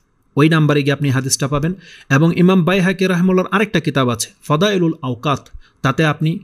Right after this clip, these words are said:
সাঁইত্রিশ নম্বরে পাবেন। এবং ওই হাদিসটাই আপনি তাফসিরুল, আহ, তাফসিরে বগাবিতে পাবেন। এবং ওই হাদিসটা ইবনু, আহ, খুজাইমাতে এসেছে ওয়ান ডাবল এইট সেভেন,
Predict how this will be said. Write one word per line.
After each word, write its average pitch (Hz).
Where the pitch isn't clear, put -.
সাঁইত্রিশ 180
নম্বরে 117
পাবেন। 110
এবং 135
ওই 220
হাদিসটাই 175
আপনি 135
তাফসিরুল, 147
আহ, 123
তাফসিরে 151
বগাবিতে 160
পাবেন। 180
এবং 147
ওই 175
হাদিসটা 156
ইবনু, 147
আহ, 127
খুজাইমাতে 180
এসেছে 170
ওয়ান 156
ডাবল 147
এইট 160
সেভেন, 180